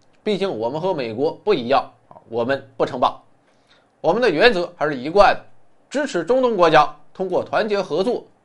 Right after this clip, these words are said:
解决地区安全问题，支持中东人民独立探索自己的发展道路。好了，好，最后我们再回到中东本身。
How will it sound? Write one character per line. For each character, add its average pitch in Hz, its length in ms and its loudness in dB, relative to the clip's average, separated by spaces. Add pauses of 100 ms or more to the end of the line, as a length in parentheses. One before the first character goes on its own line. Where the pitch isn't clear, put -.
解 98 220 -8
决 120 180 -8
地 143 180 -10
区 135 320 -10
安 180 160 6
全 139 160 0
问 127 120 -8
题， 107 200 -16 (440)
支 214 160 2
持 147 160 -4
中 262 220 4
东 240 180 6
人 185 160 6
民 139 200 -6 (200)
独 151 260 -6
立 269 160 -4
探 180 220 6
索 98 200 -10 (380)
自 139 160 -8
己 92 80 -14
的 90 100 -12
发 156 220 2
展 104 160 -6
道 117 140 0
路。 107 160 -10 (1700)
好 151 120 6
了， 190 180 0
好， - 160 -20
最 185 160 2
后 - 280 2
我 107 100 -6
们 120 100 -10
再 135 140 -4
回 101 280 -8
到 180 220 0 (160)
中 160 160 -6
东 143 160 -6
本 107 120 -6
身。 113 220 -8